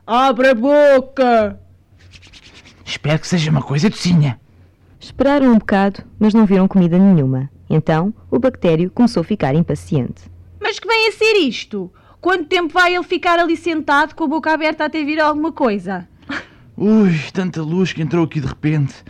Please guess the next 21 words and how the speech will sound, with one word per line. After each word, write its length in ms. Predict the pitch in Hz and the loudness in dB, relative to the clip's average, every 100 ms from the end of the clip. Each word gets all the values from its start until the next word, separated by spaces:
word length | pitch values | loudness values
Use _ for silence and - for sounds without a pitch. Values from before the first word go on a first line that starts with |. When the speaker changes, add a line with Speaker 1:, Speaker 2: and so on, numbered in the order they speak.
| - - | -20 -12
Speaker 2:
Está 160 | - | -2
ali 100 | 214 | 2
um 100 | 214 | 4
homem 180 | 214 214 | 6 4
de 60 | 202 | 4
bata 240 | 208 202 | 2 0
branca, 340 | 196 233 226 202 | 2 2 2 -2
que 160 | 226 | -4
horror! 560 | 226 226 247 247 233 180 - - - - - - - - - - - | -4 -2 0 2 0 -4 -10 -20 -20 -20 -20 -20 -20 -20 -20 -20 -6
Speaker 1:
Os 140 | 415 | -2
dentistas 480 | 403 440 403 - 392 | 0 0 0 -2 -2
são 140 | 440 349 | -2 -2
perigosos. 800 | 370 339 294 196 - - - - - - - | -2 0 0 -2 -8 -20 -20 -20 -20 -20 -10
Speaker 2:
Os 140 | 294 | -6
dentistas? 760 | 302 302 208 262 294 202 151 - - - | -2 0 0 0 0 -4 -6 -12 -20 -8
São 160 | 349 | -4
a 40 | 254 | -2
pior 200 | 320 302 | -2 -2
coisa 260 | 311 302 | 0 0
do 100 | 294 | 2
mundo. 420 | 254 240 240 127 | 4 4 2 -2